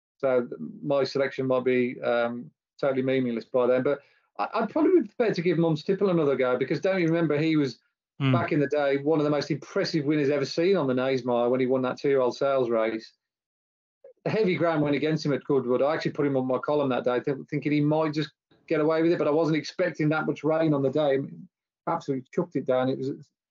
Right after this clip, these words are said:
Speaker 1: so much so that they abandoned the meeting with one more race after the Stewards Cup.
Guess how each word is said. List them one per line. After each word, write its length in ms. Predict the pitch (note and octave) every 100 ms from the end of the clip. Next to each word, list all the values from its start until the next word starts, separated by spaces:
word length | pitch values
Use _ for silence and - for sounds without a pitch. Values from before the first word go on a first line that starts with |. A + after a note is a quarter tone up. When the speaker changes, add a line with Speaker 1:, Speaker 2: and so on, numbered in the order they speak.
| _
Speaker 1:
so 160 | - F#3+
much 160 | D#3 B2
so 180 | E3
that 120 | D3 C3+
they 140 | C#3
abandoned 340 | C#3 C#3+ C3+
the 60 | C3
meeting 340 | C#3 E3+ D3
with 160 | C3+ A#2+
one 180 | C3 C3
more 160 | B2+
race 260 | B2 B2+ B2
after 280 | C3+ - B2
the 280 | B2 A#2+ A2+ _ _ _
Stewards 340 | - D3 B2
Cup. 320 | A2+ D#3 C3